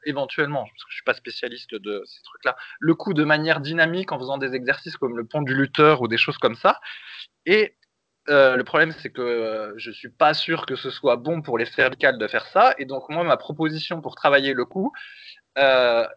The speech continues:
et prévenir les blessures, c'est simplement de le faire, euh, en isométrie. Donc, euh, je m'allonge sur un banc, euh, un banc tout simple, et je fais dépasser mon cou, euh, du banc, et donc du coup j'ai ma tête qui est dans le vide,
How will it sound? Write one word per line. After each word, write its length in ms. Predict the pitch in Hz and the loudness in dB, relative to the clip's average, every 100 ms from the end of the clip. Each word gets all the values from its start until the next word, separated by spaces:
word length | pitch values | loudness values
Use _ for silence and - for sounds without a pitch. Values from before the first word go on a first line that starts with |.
| _ | _
et 100 | - | -2
prévenir 420 | 139 - 139 156 147 | 0 -2 -2 0 0
les 100 | 131 | 0
blessures, 500 | 120 120 - 233 - | -2 -6 -2 -2 -2
c'est 80 | - | -8
simplement 400 | 143 139 147 180 | -4 -4 0 0
de 60 | 165 | 0
le 80 | 147 | 0
faire, 280 | 165 156 | 2 4
euh, 200 | 135 117 | 4 2
en 180 | 117 160 | 2 0
isométrie. 720 | 175 160 165 143 - 196 330 _ _ _ | 0 0 0 -2 -2 -2 -2 _ _ _
Donc, 300 | 139 151 143 | -6 -6 -4
euh, 240 | 143 131 120 - _ _ | 2 2 2 -4 _ _
je 160 | 151 165 | 0 2
m'allonge 420 | 190 190 190 185 | 4 4 2 -4
sur 200 | - 165 | -4 2
un 100 | 156 | 2
banc, 420 | 147 156 156 151 123 | 4 2 2 2 2
euh, 280 | 113 107 107 110 _ _ _ _ _ _ | 2 0 -8 -14 _ _ _ _ _ _
un 100 | 143 | -4
banc 200 | 123 156 | 2 2
tout 140 | 160 131 | 0 -6
simple, 440 | - 202 349 311 311 _ _ _ | -4 -4 -2 -4 -6 _ _ _
et 140 | 165 175 | -2 0
je 160 | 170 | 0
fais 320 | 160 196 190 | 2 4 4
dépasser 560 | 170 147 208 202 190 202 | 2 -2 0 0 0 -4
mon 240 | 190 185 | -4 -4
cou, 480 | 175 - 196 190 170 | -6 -8 -4 2 4
euh, 400 | 147 139 135 127 | 6 6 6 4
du 160 | 131 127 | 0 0
banc, 260 | 151 196 - | 4 4 2
et 120 | 143 135 | -6 -6
donc 180 | 147 135 | -6 -8
du 120 | 147 | -10
coup 160 | 190 | -8
j'ai 120 | 170 123 | -8 0
ma 140 | 120 | 2
tête 240 | - 165 - | 2 -2 -2
qui 140 | 139 | -4
est 60 | 117 | -2
dans 100 | 113 | -2
le 100 | 120 | -4
vide, 240 | 196 262 | 0 2